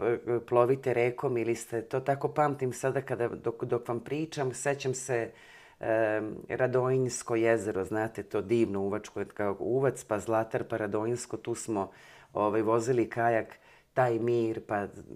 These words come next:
ti beloglavi supovi iznad vas, to prosto ne može čovek na to da bude imun, ili da li ste, dakle, da li je, da li je samo jezero, da li je reka kada, kada,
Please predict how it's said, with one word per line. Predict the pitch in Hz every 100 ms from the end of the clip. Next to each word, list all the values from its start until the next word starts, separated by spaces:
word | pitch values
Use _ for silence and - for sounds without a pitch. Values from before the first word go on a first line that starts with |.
| -
ti | - 117 101
beloglavi | 107 110 110 120 104
supovi | - 113 - 120 107
iznad | 101 98 104 101
vas, | 113 101 98 -
to | 98 101
prosto | 107 101 -
ne | 110 104
može | 104 101
čovek | - 104 98
na | 104
to | 95 104
da | 98
bude | 95 104 95
imun, | 87 69 50
ili | 50 52
da | - 87
li | 95
ste, | - 101 95 - - - _
dakle, | 117 - 110
da | 117
li | 113
je, | 113 107 - - - _
da | 69 - 117 123
li | 123
je |
samo | 120 - 127 127
jezero, | 113 110 135 160 156 135
da | 107 120
li | 123 131
je | 120 113 -
reka | 120 120 139 139
kada, | 120 117 110 107
kada, | 101 - 104 107